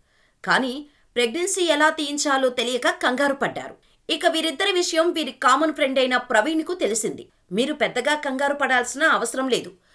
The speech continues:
నాకు తెలిసిన ఓ డాక్టర్ ఉన్నాడు. ఇలాంటి ప్రెగ్నెన్సీ తీయటంలో ఎక్స్‌పర్ట్. కాకపోతే డబ్బులే కొంచెం ఎక్కువ తీసుకుంటాడు.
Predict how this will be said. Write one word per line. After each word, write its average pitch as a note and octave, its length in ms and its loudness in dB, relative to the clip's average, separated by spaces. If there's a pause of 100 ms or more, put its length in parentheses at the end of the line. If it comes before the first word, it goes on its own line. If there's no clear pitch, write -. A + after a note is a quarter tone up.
(180)
నాకు C4 300 8
తెలిసిన D#4 360 0
ఓ C4 160 6
డాక్టర్ B3+ 400 4
ఉన్నాడు. D3 320 -2 (400)
ఇలాంటి C4+ 300 6
ప్రెగ్నెన్సీ D#4+ 520 0
తీయటంలో C#4+ 540 -2
ఎక్స్‌పర్ట్. A#3 460 0 (420)
కాకపోతే C4 600 -2
డబ్బులే B3+ 400 2
కొంచెం D4 340 2
ఎక్కువ C4 200 0
తీసుకుంటాడు. C4+ 640 0